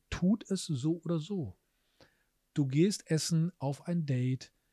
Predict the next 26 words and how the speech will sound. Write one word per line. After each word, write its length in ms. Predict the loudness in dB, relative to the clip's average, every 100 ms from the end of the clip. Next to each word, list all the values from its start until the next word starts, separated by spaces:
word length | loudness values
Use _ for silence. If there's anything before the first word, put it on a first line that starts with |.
| _ _ _
Was 180 | -12 -2
macht 240 | -2 0
die 80 | 0
Person? 640 | 2 0 2 0 2 0 -4 _ _ _ _
Sie 320 | -12 -4 -4
entscheidet. 680 | -2 -4 -4 -4 -2 -2 -4 _ _ _ _
Finde 220 | 0 0
ich 120 | 0 -4
den 180 | -6 -6 -4
cool 300 | -2 0 -2 -6
oder 160 | -8
finde 220 | -6 -2 -4
ich 120 | -2
den 200 | 0 2
nicht 340 | 0 -4 -10
cool? 260 | -10 -10 -16 _ _ _ _ _ -2
Ob 220 | -2 0
er 140 | -2 0
das 340 | 0 0 2
will 240 | 4 4 2
oder 220 | 2 2
nicht, 440 | 2 0 -2 -6 _ _ -6
die 140 | -6
Person 640 | -2 -2 2 2 0 -2
tut 320 | -4 -6 -6
es. 320 | -10 -12 -14